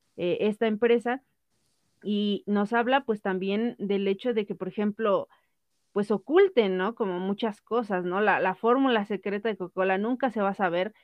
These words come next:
pero la realidad es que los casos de diabetes y obesidad, por ejemplo, en México son muy graves y, pues, somos uno de, de los países que consume más esta bebida. Entonces, eh, tendríamos que empezar a analizar si realmente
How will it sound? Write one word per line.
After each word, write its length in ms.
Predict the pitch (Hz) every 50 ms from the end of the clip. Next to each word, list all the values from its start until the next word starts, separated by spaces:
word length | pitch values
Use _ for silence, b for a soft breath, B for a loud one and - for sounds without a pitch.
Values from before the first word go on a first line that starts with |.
| _ _ _ _
pero 200 | - 214 202 196
la 140 | 196 190 185
realidad 500 | 196 196 190 180 180 180 185 185 180 190
es 160 | 226 240 240
que 240 | - 247 220 196 185 175
los 220 | 175 175 175 -
casos 400 | - 196 190 185 - 220 214 190
de 280 | 190 185 175 165 170 170
diabetes 680 | 160 180 180 170 165 185 196 196 190 - 220 208 - 202
y 100 | 190 170
obesidad, 640 | 165 165 170 175 180 - 185 170 180 175 175 190 -
por 100 | - 190
ejemplo, 340 | - 190 185 185 - 185 175
en 240 | 165 170 170 170 185
México 460 | 208 226 214 - 208 202 - 202 202
son 200 | - 208 190 185
muy 220 | 180 185 185 175
graves 500 | 185 175 175 196 311 370 381 277 240 - _ _ _ _ _ _ _ _
y, 120 | - 233 202
pues, 200 | 165 208 208 202
somos 260 | 202 196 220 240 247
uno 220 | 262 240 247 262
de, 240 | 254 294 254 240 - -
de 220 | - 196 190 180 180
los 140 | 175 180 -
países 340 | - 180 190 190 240 233
que 120 | - - 202
consume 460 | - 190 180 185 180 190 208 202 196
más 220 | 190 190 208 - 214
esta 240 | 196 - - 170 165
bebida. 500 | 165 170 196 277 359 392 339 233 208 - _ _ _ _ _ -
Entonces, 540 | - 170 180 - 175 185 185 202 226 240 214
eh, 200 | 196 165 139 139 -
tendríamos 420 | 185 185 185 180 185 190 214 226
que 80 | - 233
empezar 360 | 208 - 180 185 - 190 180
a 60 | 196
analizar 540 | 214 202 175 165 170 175 - - 170 190 208 - b b b b
si 120 | - 214
realmente 920 | 185 185 208 208 214 214 214 214 214 208 - 220 214 208 190 185 165 -